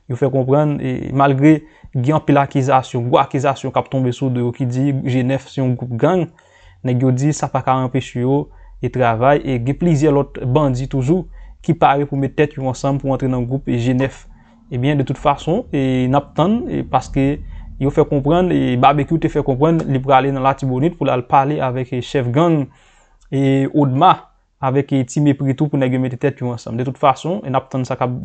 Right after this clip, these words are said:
genyen, an. Mwen, janm te di nou sa, patisipasyon pa m, e, ki, ki sa m panse de dosye sa. M pa genyen pou m kritike, paske depi se lapè, pa gen pwoblèm. Epi tou, e,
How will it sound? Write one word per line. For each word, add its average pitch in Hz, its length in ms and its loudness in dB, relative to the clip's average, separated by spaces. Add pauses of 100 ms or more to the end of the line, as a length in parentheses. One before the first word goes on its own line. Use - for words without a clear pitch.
genyen, 131 420 -2
an. - 240 -20 (220)
Mwen, 143 380 2 (100)
janm 151 160 2
te 165 80 4
di 147 120 0
nou 139 80 -2
sa, 147 160 0
patisipasyon 143 560 -2
pa 127 160 0
m, 117 120 -4
e, 123 140 -4 (100)
ki, 147 180 0 (140)
ki 151 180 -4 (300)
sa 147 200 0
m 147 120 -4
panse 143 280 -2
de 139 80 2
dosye 131 320 -2
sa. 165 260 4 (420)
M 135 120 -2
pa 139 120 6
genyen 147 240 0
pou 170 80 2
m 156 80 0
kritike, 160 500 -2 (140)
paske 127 400 -4
depi 127 200 -2
se 131 160 -2
lapè, 127 380 -4
pa 123 100 -4
gen 123 160 -4
pwoblèm. 147 340 2 (720)
Epi 180 200 6
tou, 277 200 6
e, 196 540 8